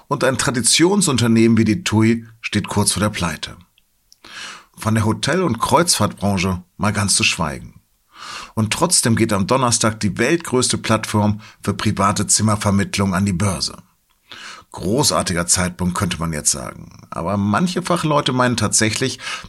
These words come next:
dass die Firma aus San Francisco das Potenzial hat, das zu werden,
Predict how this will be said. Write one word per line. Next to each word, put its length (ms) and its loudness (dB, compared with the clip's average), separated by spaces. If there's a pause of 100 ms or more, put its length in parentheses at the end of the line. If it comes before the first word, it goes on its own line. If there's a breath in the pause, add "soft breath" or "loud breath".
dass 160 2
die 100 2
Firma 380 2
aus 180 2
San 160 0
Francisco 640 2
das 160 0
Potenzial 720 0
hat, 300 -2
das 280 2
zu 140 0
werden, 340 -2